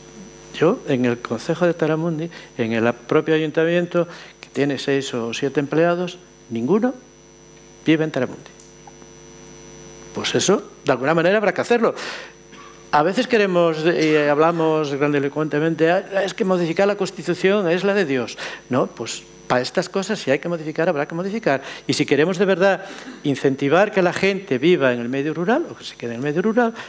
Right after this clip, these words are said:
pues a veces hasta, a, lo primero que habría que pensar es decir, de los impuestos que pagan los vecinos que viven en el medio rural,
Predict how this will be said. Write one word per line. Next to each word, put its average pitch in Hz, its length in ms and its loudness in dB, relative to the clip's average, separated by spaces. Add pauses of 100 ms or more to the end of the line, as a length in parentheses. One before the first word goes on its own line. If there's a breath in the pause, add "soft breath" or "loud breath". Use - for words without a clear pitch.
(120)
pues 120 300 -4 (120)
a 135 180 0
veces 127 300 -4
hasta, 202 380 0
a, 123 180 -2
lo 131 120 -4
primero 135 260 2
que 139 60 2
habría 147 160 4
que 151 80 0
pensar 202 340 0
es 214 60 2
decir, 143 260 -2 (300 loud breath)
de 120 80 0
los 113 120 -6
impuestos 127 460 -2
que 135 120 -2
pagan 190 300 0
los 123 140 -8
vecinos 139 380 -6
que 143 80 -2
viven 151 240 2
en 113 60 -4
el 113 80 -4
medio 135 200 0
rural, 170 300 2